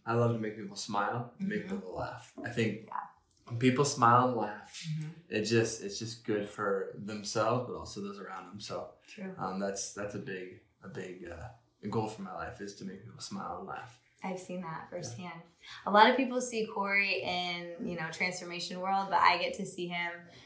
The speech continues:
Speaker 2: as husband and father. And I think the cool thing is that all of those things that you said that you love, you've passed down to our kids.
Speaker 1: Mm-hmm.
Speaker 2: So you turtle hunt with our kids. Our kids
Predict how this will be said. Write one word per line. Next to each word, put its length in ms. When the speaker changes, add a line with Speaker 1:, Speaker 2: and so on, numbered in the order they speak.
Speaker 2:
as 220
husband 380
and 200
father. 640
And 260
I 120
think 220
the 160
cool 320
thing 180
is 140
that 260
all 180
of 120
those 200
things 200
that 160
you 120
said 520
that 140
you 120
love, 420
you've 240
passed 300
down 180
to 60
our 120
kids. 540
Speaker 1:
Mm-hmm. 140
Speaker 2:
So 540
you 180
turtle 260
hunt 260
with 80
our 120
kids. 500
Our 160
kids 300